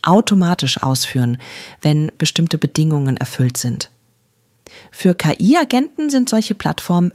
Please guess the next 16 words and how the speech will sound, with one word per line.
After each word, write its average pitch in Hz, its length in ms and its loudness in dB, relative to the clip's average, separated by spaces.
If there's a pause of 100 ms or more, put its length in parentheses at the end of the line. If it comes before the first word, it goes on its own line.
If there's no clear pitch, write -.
(100)
essenziell. 131 680 -4 (1800)
Solana 262 460 4
punktet 214 480 2
hier 175 200 2
vor - 200 -2
allem 175 280 2
durch 156 240 -2
eine 156 260 0
extreme 185 540 2
Geschwindigkeit 160 1040 0
und 156 220 -6 (580)
sehr 220 400 4
niedrige 240 500 4
Kosten 175 480 0
pro - 160 0
Transaktion. 123 840 -4